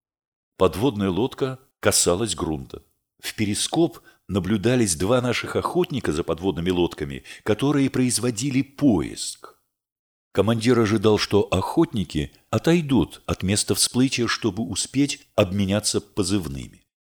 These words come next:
Игра в кошки-мышки продолжалась около часа.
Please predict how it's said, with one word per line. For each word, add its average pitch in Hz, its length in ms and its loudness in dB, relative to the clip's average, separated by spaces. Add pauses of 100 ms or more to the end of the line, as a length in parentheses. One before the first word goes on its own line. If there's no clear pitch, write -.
(520)
Игра 101 320 2
в - 80 -8
кошки-мышки 123 800 0
продолжалась 107 800 0
около 107 320 -2
часа. - 600 -4